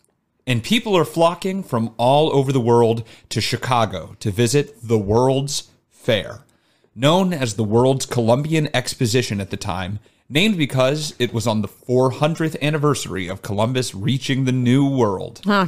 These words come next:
Speaker 2: great.
Speaker 1: No, we're, we're not gonna get into it, but obviously we don't agree with it. Uh, the pier in Chicago was home to many attractions for people from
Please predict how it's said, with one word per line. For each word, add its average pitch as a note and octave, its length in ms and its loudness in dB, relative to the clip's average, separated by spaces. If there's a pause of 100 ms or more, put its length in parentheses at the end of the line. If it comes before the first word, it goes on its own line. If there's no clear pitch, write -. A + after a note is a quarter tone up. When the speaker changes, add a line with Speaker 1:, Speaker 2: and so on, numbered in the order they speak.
Speaker 2:
great. F3+ 380 2 (340)
Speaker 1:
No, A2 200 -12 (440)
we're, A#2+ 380 2
we're B2 180 2
not C#3+ 140 2
gonna B2 140 -4
get A2+ 160 0
into D#2 180 -10
it, D2+ 80 -18
but G#2 140 -4
obviously G#2+ 340 -2
we G#2 60 -6
don't F#2+ 160 -6
agree F2+ 200 -12
with F2 60 -14
it. - 500 -14 (220)
Uh, C3+ 360 2
the A2 120 2
pier A3 480 2
in C#3 140 0
Chicago A#2 580 0
was G#2+ 220 0
home E3 280 0
to C#3 100 -2
many C3+ 440 0
attractions A#2+ 680 -2
for - 160 -6
people C#3 440 -4
from G#2+ 260 -2